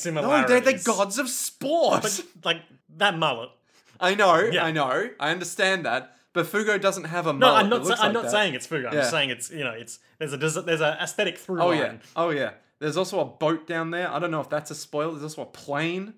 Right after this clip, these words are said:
Speaker 1: if you make it out,
Speaker 2: Oh, so there
Speaker 1: through
Speaker 2: is.
Speaker 1: the clouds.
Speaker 2: So there is.
Speaker 1: Uh,
Speaker 2: The Olympics, not part of JoJo's Bizarre Adventure.
Speaker 1: Also the Paralympics, not the
Speaker 2: Mm-hmm.
Speaker 1: Olympics. How dare you?
Speaker 2: Nick?
Speaker 1: Yes.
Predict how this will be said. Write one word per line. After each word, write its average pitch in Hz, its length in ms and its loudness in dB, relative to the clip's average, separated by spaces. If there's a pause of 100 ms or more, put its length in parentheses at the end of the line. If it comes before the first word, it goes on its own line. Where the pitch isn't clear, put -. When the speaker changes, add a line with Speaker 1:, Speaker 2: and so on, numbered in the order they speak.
(100)
Speaker 1:
if 160 160 -16
you 156 60 -8
make 160 200 -8
it 165 60 -6
out, 190 320 -6 (120)
Speaker 2:
Oh, 240 100 -12
so 254 200 -10
there 254 100 -4
Speaker 1:
through 247 200 0
Speaker 2:
is. 185 80 0
Speaker 1:
the 120 80 -2
clouds. 180 500 -2
Speaker 2:
So 226 400 0
there 214 340 2
is. 120 380 -2 (160)
Speaker 1:
Uh, 120 200 -6
Speaker 2:
The 262 200 6
Olympics, 139 1040 4 (120)
not 240 320 6
part 131 460 0
of 156 160 -6
JoJo's 226 720 6
Bizarre 160 560 2
Adventure. 120 540 -8
Speaker 1:
Also 175 320 -4
the 143 100 -6
Paralympics, 139 1080 -4
not 151 160 -4
the 135 80 -10
Speaker 2:
Mm-hmm. 127 80 -6
Speaker 1:
Olympics. 131 680 -12 (160)
How 175 300 -6 (320)
dare 165 380 4
you? 127 420 -6
Speaker 2:
Nick? 302 420 -6
Speaker 1:
Yes. - 460 -4